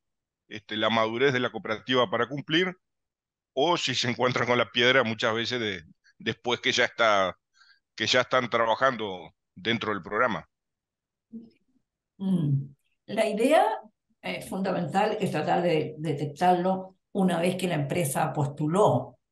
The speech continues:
Speaker 2: porque antes no podemos, no tenemos cómo hacerlo, a no ser que las oficinas regionales hagan un,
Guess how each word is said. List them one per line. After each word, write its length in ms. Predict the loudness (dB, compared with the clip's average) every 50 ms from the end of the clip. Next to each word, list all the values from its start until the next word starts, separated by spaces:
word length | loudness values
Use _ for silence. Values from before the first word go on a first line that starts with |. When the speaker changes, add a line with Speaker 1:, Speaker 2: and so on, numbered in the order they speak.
| _ _ _ _ _ _
Speaker 2:
porque 380 | -6 -6 -4 -2 -2 -2 -2 -2
antes 320 | -2 -2 -2 0 0 0 0
no 120 | 0 -2
podemos, 500 | -2 0 0 2 2 2 2 2 2 0
no 140 | -2 -2 -4
tenemos 360 | -6 -6 -6 -6 -4 -6 -6 -6
cómo 200 | -4 -4 -4 -4
hacerlo, 580 | -4 -2 0 0 2 2 2 0 -2 -2 -6 -10 -16 _ _ _ -12 _ 0
a 100 | 0 0
no 140 | 0 0
ser 300 | -2 -2 0 0 0 0
que 100 | 0 -2
las 140 | 0 0 0
oficinas 600 | 0 0 -2 -4 -6 -8 -6 -4 -2 0 0 0 -2
regionales 1000 | -2 -4 -6 -4 -2 0 0 2 0 0 0 0 -2 -4 -4 -8 -14 -20 -20 _ _ _ _ _
hagan 640 | 0 4 4 4 4 4 2 2 0 0 -2 -4 -8 -12 _ _ _ -4
un, 480 | -2 0 2 2 0 0 -2 -4 -4